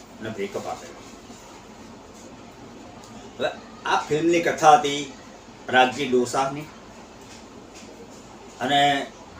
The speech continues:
દિગ્દર્શક અને સંવાદો શ્રી રમણીકભાઈ વૈદ્યના હતા. હવે આમાં કલાકારો હતા જયંત, જયરાજ,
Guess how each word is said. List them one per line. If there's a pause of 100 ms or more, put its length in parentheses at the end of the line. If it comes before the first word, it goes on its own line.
(540)
દિગ્દર્શક (920)
અને (560)
સંવાદો (500)
શ્રી
રમણીકભાઈ (200)
વૈદ્યના
હતા. (2500)
હવે (280)
આમાં
કલાકારો
હતા (320)
જયંત, (720)
જયરાજ,